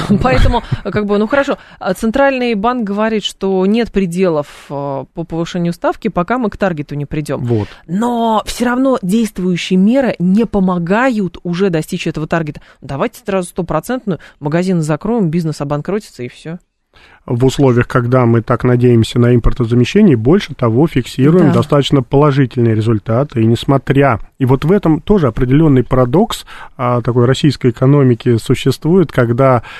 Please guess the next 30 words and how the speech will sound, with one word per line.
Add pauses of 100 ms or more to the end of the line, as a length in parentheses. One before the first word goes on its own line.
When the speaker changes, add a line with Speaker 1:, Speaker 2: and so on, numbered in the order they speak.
(320)
Speaker 2:
несмотря
на
эти,
по
сути,
запретительные
кредитные
ставки, (380)
кредитный
портфель
юридических
лиц (220)
продолжает
расти. (480)
Ну, (400)
это
же
такой
секрет
Полишинеля,
что,
конечно
же,
компании
не
за
счет
собственной
прибыли,
они